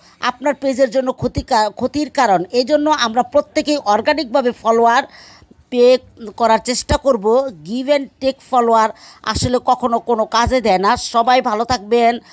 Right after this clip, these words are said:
ভালো থাকবেন, মানুষকে ভালো রাখবেন। আল্লাহ হাফেজ।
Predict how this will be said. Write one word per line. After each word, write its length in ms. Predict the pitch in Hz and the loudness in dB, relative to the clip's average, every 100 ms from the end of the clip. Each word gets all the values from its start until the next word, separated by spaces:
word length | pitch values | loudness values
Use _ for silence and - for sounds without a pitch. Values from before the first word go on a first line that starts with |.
| - _ | -20 _
ভালো 240 | 180 214 269 | -2 0 0
থাকবেন, 480 | 277 208 240 240 | -2 0 2 2
মানুষকে 440 | 247 208 226 - 269 | 2 -2 -2 -6 -6
ভালো 300 | 220 196 226 | -2 0 2
রাখবেন। 500 | 254 208 226 233 233 - - _ _ _ _ | 0 0 2 2 2 -6 -20 _ _ _ _
আল্লাহ 240 | 226 294 285 | 0 2 0
হাফেজ। 500 | 226 233 233 233 | 0 0 0 -2